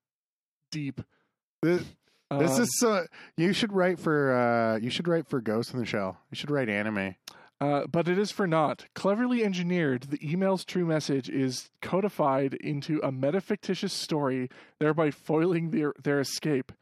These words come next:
Speaker 1: The email reads thusly.
Speaker 2: <laughs> Oh my God.
Speaker 1: If you implement a swear jar in the next episode and promise to give the money to a non-political charity, I will match the donation. For the sake of creativity, no fake swear may,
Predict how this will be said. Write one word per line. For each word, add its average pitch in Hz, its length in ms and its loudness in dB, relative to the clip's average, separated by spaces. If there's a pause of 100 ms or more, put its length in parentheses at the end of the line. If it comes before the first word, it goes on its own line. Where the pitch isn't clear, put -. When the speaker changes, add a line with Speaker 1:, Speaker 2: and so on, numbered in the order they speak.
(400)
Speaker 1:
The 165 260 0
email 147 460 2 (220)
reads 143 460 0
thusly. 123 680 -4 (220)
Speaker 2:
<laughs> - 140 -2 (260)
Oh 151 40 -4
my 143 200 -6 (160)
God. - 300 -10 (480)
Speaker 1:
If 175 140 2
you 240 120 2
implement 277 420 0
a 269 40 -2
swear 175 380 2
jar 139 280 2
in 143 140 -2
the 139 80 -2
next 170 240 -2
episode 185 480 0
and 190 180 -4
promise 170 340 -2
to - 100 -8
give 196 120 -4
the 208 80 -2
money 147 260 0
to 143 180 -4
a 131 40 -4
non-political 180 760 -2
charity, 131 440 -2 (100)
I 139 120 0
will 185 160 2
match 160 320 -2
the 151 120 -2
donation. 139 600 -4 (460)
For 139 100 2
the 131 60 0
sake 185 240 0
of 208 80 -8
creativity, 156 800 -2
no 139 300 0
fake 190 340 -2
swear 147 420 -2
may, 147 140 -6